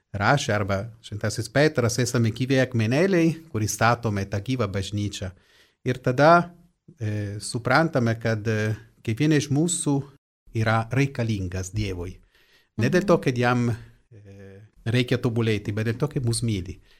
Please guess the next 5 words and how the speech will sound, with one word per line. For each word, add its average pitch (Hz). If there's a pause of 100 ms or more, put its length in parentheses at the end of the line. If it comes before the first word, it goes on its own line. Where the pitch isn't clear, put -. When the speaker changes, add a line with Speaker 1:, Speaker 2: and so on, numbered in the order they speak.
(200)
Speaker 1:
Ir 107
meilė 147 (580)
mūsų 113
vienija. 92 (600)
Speaker 2:
Mhm. 208